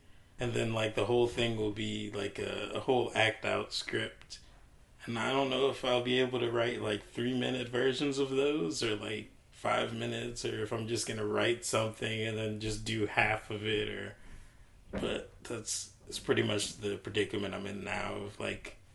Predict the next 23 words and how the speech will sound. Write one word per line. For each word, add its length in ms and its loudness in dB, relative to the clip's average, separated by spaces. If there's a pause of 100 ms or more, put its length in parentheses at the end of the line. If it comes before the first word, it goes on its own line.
(160)
how 160 2
to 260 0
script 500 -4
out 260 0
three 240 2
minutes, 760 -8 (600)
or 60 -2
if 120 -6
it 100 -8
should 180 -4
be 220 -2
in 220 -2
time, 600 -2
or, 220 -8 (1500)
I 40 -4
don't 180 -10
know. 100 -10 (540)
The 80 -2
Notebook 600 0
thing 360 2
was 140 0
like, 400 0
uh, 440 0